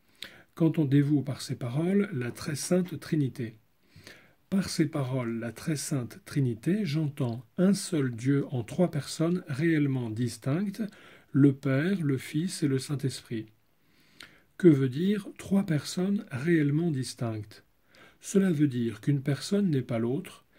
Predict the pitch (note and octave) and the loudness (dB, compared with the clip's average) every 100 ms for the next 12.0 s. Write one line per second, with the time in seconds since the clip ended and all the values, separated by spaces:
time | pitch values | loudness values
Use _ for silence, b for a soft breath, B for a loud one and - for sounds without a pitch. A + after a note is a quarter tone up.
0 | b - D#3+ C#3+ D3 B2 A2+ G#2+ - C3+ | b -6 -4 0 -2 0 -2 -2 -4 0
1 | C3+ C3+ D3+ C3+ B2 B2+ C3+ B2 A#2 A2+ | 0 0 0 0 -2 -4 -2 -2 -2 -4
2 | A2+ G#2+ D#3+ G3 - - _ b b b | -4 -4 -4 -4 -8 -14 _ b b b
3 | - C#3 C#3+ F#3 D3+ C3 - F3 C3 B2 | 2 2 2 0 0 -4 -4 0 0 0
4 | C#3 C3 A#2+ - A#2+ A#2 - F3 G#3 - | -2 -4 -4 -8 -8 -8 -6 -4 -4 -6
5 | _ b b b b b - C3+ B2 - | _ b b b b b -2 0 0 -2
6 | D#3 C3+ A#2+ - F#3 A#3 F#3 B2+ C3+ C#3 | -6 -4 -8 -6 -2 0 0 0 0 2
7 | A#2+ A#2 D#3 G#3+ A3+ G#3 D#3+ E3 D3 - | 0 0 0 2 0 2 4 4 2 -4
8 | B2+ - - _ _ _ _ b b b | -8 -10 -18 _ _ _ _ b b b
9 | b b b - C3+ D#3 G3 C#3+ - F3 | b b b -2 2 4 4 0 2 4
10 | D#3 C3 - C#3+ - G#3+ G3 C3+ B2 - | 4 2 -2 -4 -2 0 0 -2 -4 -4
11 | D3 - F3+ E3+ - C#3+ A#2+ - A2 | -4 0 0 0 0 0 0 -6 -8